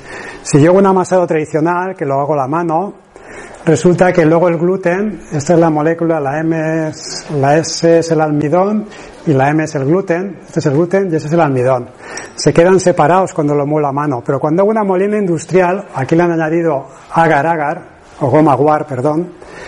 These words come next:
pero que sepáis que en las harinas industriales, cuando hago el pan, se le pueden añadir hasta cinco, diez o veinte aditivos que no están obligados a hacernos constar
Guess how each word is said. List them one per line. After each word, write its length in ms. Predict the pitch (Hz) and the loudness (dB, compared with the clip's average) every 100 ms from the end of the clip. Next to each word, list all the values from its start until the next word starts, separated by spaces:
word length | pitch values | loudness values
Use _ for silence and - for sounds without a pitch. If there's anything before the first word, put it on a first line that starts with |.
| - - - - - - | -18 -20 -20 -20 -20 -2
pero 200 | 151 147 | 2 2
que 120 | 143 | 2
sepáis 380 | 151 139 160 175 | 0 0 0 2
que 100 | 208 | 2
en 80 | 185 | 0
las 140 | 156 | -2
harinas 400 | 147 151 175 175 | -4 -2 -2 -2
industriales, 680 | 190 175 170 175 180 185 208 160 123 | -2 -2 0 2 2 2 0 -4 -4
cuando 200 | 127 131 | 0 2
hago 160 | 151 | 2
el 80 | 170 | 2
pan, 260 | 175 175 190 | 0 0 0
se 120 | 165 | -2
le 120 | 143 | -2
pueden 200 | 151 160 | 0 0
añadir 320 | 170 160 175 | 0 0 0
hasta 240 | 185 - 143 | -2 -4 -4
cinco, 380 | - 170 180 175 | 0 0 2 0
diez 280 | 156 175 160 | 0 -2 -2
o 60 | |
veinte 260 | 143 160 185 | -2 0 0
aditivos 500 | 170 139 165 185 180 | -2 2 2 2 0
que 140 | 156 | -2
no 120 | 143 | -2
están 220 | 160 190 185 | 0 0 0
obligados 400 | 160 151 165 175 | 0 0 -2 -2
a 20 | |
hacernos 300 | 143 151 165 | -4 -4 -2
constar 520 | - 131 - 185 196 | -4 -4 0 0 0